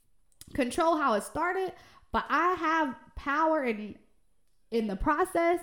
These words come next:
and where it ends up. And that is just, it's an amazing and incredible feeling. And to have the unstoppable mom mindset does not mean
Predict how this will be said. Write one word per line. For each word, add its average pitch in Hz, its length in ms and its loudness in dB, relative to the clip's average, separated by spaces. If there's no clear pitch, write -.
and 214 180 -6
where 220 180 -2
it 233 100 -8
ends 240 220 -6
up. - 260 -14
And 254 200 0
that 285 160 -2
is 302 260 -2
just, - 540 -2
it's 302 120 -4
an 320 60 0
amazing 277 640 2
and 262 120 0
incredible 247 880 -6
feeling. 302 520 -8
And 254 140 0
to - 80 2
have 359 260 0
the 359 160 2
unstoppable 277 600 2
mom 233 380 2
mindset 220 520 -4
does 214 160 -2
not 233 400 -6
mean 214 420 -2